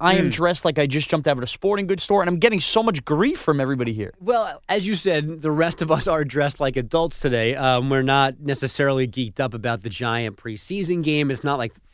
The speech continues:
Speaker 2: you know, Varsity Fridays in high school. Everybody wears their jersey before the big game
Speaker 1: We
Speaker 2: on
Speaker 1: got
Speaker 2: Saturday.
Speaker 1: Saquon.
Speaker 2: Uh, yeah, no, I, I know, but it's a Thursday. It's August. It's a preseason game. Uh, you know, I'm, I'm gonna save my one Giant T-shirt for the regular season.
Speaker 1: I'm
Speaker 2: That's
Speaker 1: ju-
Speaker 2: just me.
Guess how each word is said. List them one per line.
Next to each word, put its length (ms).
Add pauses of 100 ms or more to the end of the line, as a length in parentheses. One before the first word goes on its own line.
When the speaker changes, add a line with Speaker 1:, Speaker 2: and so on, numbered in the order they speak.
(320)
Speaker 2:
you 80
know, 80
Varsity 500
Fridays 460
in 80
high 160
school. 220
Everybody 220
wears 200
their 160
jersey 340
before 220
the 80
big 200
game 180
Speaker 1:
We 60
Speaker 2:
on 20
Speaker 1:
got 100
Speaker 2:
Saturday. 420
Speaker 1:
Saquon. 380 (420)
Speaker 2:
Uh, 40
yeah, 440
no, 260
I, 180 (100)
I 80
know, 440
but 200
it's 220
a 80
Thursday. 580
It's 140
August. 580
It's 140
a 40
preseason 600
game. 520 (140)
Uh, 200
you 160
know, 80
I'm, 200
I'm 80
gonna 140
save 260
my 140
one 300
Giant 340
T-shirt 460
for 320 (180)
the 80
regular 360
season. 340
Speaker 1:
I'm 240
Speaker 2:
That's 180
Speaker 1:
ju- 60
Speaker 2:
just 180
me. 300